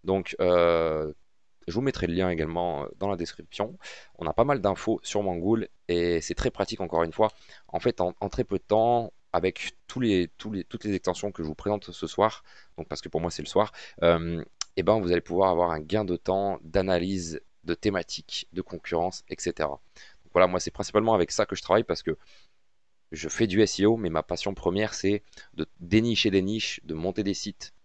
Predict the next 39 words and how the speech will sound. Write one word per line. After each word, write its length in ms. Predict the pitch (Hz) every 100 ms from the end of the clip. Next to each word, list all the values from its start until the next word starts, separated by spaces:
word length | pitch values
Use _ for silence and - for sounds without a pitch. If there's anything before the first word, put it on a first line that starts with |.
| -
de 120 | 80
les 80 | 80
garder, 320 | 82 85 95
de 60 | 80
les 100 | 80
revendre, 500 | 90 87 107 90 71 - -
un 100 | 82
petit 140 | - -
peu 100 | 107
comme 160 | 90
un 100 | 85
investisseur 500 | 87 87 - 92 92
immobilier 440 | 87 85 80 82 92
qui 140 | -
voudrait, 380 | 80 80 90 92
euh, 120 | 78
dénicher 440 | 78 90 95 -
des 120 | 92 80
biens 180 | 80
immobiliers, 520 | 92 87 82 82 92 98 - - - -
les 140 | 87
retaper, 420 | 90 92 87 - 101
les 100 | 85
revendre, 420 | 85 82 95 98
en 100 | 80
garder 280 | 80 85 87
certains. 380 | - - 101 107 - - - - -
Et, 200 | 92 95
euh, 220 | 92 85
je 120 | 82
m'axe 240 | 85 98 -
principalement 480 | 90 - 87 92
sur 180 | 104 85
ce 100 | -
genre 200 | 78 95
de 80 | 87
travail, 440 | - 82 78 80
dénicher 480 | 80 90 92 - 92
des, 320 | 85 78 78